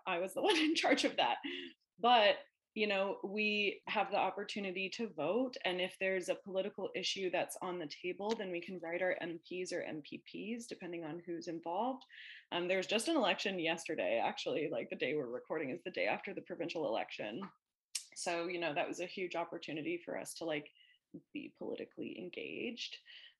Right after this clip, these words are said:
um, and vote for someone that we think would, you know, be inclusive of that kind of stuff. And so, uh, that's the big thing, is, like, I find when people in therapy are working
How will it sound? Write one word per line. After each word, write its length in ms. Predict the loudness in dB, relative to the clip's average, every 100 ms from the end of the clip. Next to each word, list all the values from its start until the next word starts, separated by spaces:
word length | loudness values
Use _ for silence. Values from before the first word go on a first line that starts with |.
| -8
um, 260 | -6 -4
and 140 | -4 -2
vote 220 | -4 -4
for 120 | -10
someone 360 | -6 -4 -2 -2
that 120 | -4
we 100 | -6
think 260 | -6 -6 -4
would, 300 | -2 0 0 -4 -14 _
you 100 | -8
know, 160 | -6 -6
be 220 | -4 -6 -8 _ _ -12
inclusive 580 | -10 -8 -8 -4 -6 -6 -20 _ -14
of 100 | -12
that 160 | -10 -12 -10
kind 160 | -10
of 100 | -8
stuff. 380 | -10 -8 -6 -6 -10 _ -20 -18 -16 -18 -20 _ -20 _ _ _ 2
And 200 | 4 4
so, 520 | 4 4 4 2 -2 _ _ _ _ _ _ -14
uh, 280 | -14 -10 2
that's 260 | 4 4 4
the 160 | 2
big 240 | 4 2 0
thing, 220 | -2 -2
is, 100 | 0
like, 200 | 0 0 0
I 120 | 2 2
find 340 | 2 0 0
when 160 | 0 -4
people 560 | -8 -4 0 2 2 -2 _
in 200 | -4 -2 0
therapy 520 | 2 2 2 0 2
are 220 | 0 -2
working 460 | -4 -4 -4 -6